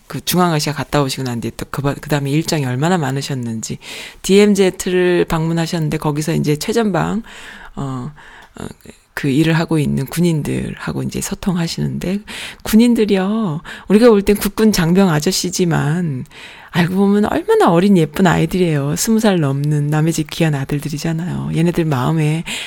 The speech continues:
다들 그 걸그룹을 좋아하고 비티에스를 좋아하는 아이들인데 문통이 갔는데 "아, 내 인생에서 최고의 날입니다." 하면서 악수를 하고 허그를 하는 그런 모습. 아우,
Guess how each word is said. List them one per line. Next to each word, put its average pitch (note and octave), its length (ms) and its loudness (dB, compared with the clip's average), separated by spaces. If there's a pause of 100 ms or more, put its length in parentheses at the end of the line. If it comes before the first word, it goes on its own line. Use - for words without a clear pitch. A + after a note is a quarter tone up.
다들 F3+ 400 0
그 D#3+ 320 -2 (180)
걸그룹을 F3 540 4
좋아하고 D3+ 480 -2
비티에스를 D#3 560 -4
좋아하는 C#3+ 400 -4
아이들인데 C3+ 800 -6 (340)
문통이 G#3 500 4
갔는데 D#3 800 -2 (540)
"아, - 320 -8
내 G#3+ 220 8
인생에서 G#3+ 520 6
최고의 E4+ 480 6
날입니다." F3+ 560 4
하면서 E3 680 0
악수를 D#3+ 360 0
하고 F3 520 -2 (120)
허그를 G3+ 300 2
하는 D3 340 -2
그런 C#3 340 -2
모습. B2 300 -6 (760)
아우, D4 520 2